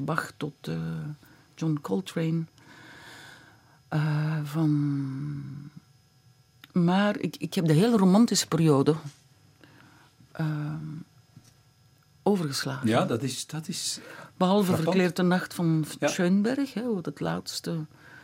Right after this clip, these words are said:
Speaker 1: is wat Schoenberg gemaakt heeft. Een van de grote stukken die hij geschreven heeft voor en naar de,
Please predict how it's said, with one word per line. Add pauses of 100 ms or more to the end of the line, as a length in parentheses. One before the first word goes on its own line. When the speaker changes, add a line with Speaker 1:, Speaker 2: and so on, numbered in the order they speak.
(220)
Speaker 1:
is
wat
Schoenberg
gemaakt
heeft.
Een
van
de
grote
stukken
die
hij
geschreven
heeft
voor
en
naar
de,